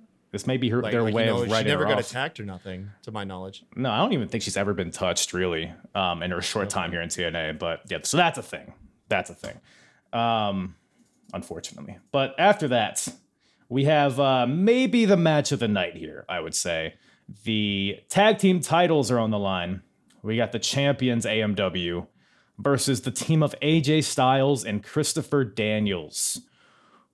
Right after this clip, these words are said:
Speaker 1: Who, what, what do you think of this team of A J and Daniels here?
Speaker 2: So I was aware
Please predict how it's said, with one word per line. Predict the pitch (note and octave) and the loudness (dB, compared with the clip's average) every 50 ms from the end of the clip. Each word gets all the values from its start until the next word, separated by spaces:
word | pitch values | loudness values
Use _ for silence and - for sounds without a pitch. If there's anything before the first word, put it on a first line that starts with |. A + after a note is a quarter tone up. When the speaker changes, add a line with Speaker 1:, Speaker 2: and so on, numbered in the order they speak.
| _ - - - - - - | _ -20 -20 -20 -20 -16 -6
Speaker 1:
Who, | - A3 A#3+ B3 A#3+ A#3 A#3 A3 A3 - C4+ A#3 D3+ | -2 2 2 4 4 2 2 2 0 0 2 2 2
what, | B2+ D#3 D#3 | 2 4 4
what | F3+ F#3+ | 4 4
do | C4 | 4
you | C4+ | 4
think | - C4 G#3+ | 4 4 4
of | E3+ | 4
this | E3 - - | 2 2 0
team | - - E3+ E3+ D#3 | 0 2 2 4 4
of | C3+ A2+ | 2 2
A | A2+ A2 A2+ | 2 0 0
J | G#2 G#2+ G#2+ G2+ F#2 | 0 0 0 0 0
and | F2+ | -2
Daniels | E2 F#2 F2+ F#2 F#2 F2+ E2+ E2 - - | -2 -2 -2 0 -2 -2 -4 -4 -6 -6
here? | C#2 C#2+ G#2 - - _ _ _ _ _ _ - - - - _ _ _ _ _ _ | -6 -8 -10 -10 -14 _ _ _ _ _ _ -20 -20 -20 -20 _ _ _ _ _ _
Speaker 2:
So | - - F3 E3+ F3 | -6 -2 -2 -2 0
I | - D#3+ D#3 | 0 -2 -2
was | E3+ G3 G3+ G3 G3+ | -2 -2 -2 0 0
aware | G#3 E3 D#3 D#3 C#3 B2+ A#2 G#2 G2 G2 F#2+ | -2 0 2 2 2 2 2 0 -4 -8 -12